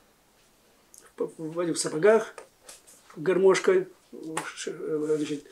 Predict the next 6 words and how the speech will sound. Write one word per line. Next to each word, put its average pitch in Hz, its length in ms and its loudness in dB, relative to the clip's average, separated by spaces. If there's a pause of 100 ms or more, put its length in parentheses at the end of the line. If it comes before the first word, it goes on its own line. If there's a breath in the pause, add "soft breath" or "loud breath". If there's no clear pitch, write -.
(120)
портки 170 380 6
такие 202 320 8
полосатые, 190 840 4 (1000)
рубаха 196 420 2
косоворотка, 190 800 4 (380)
кушачок – 220 580 8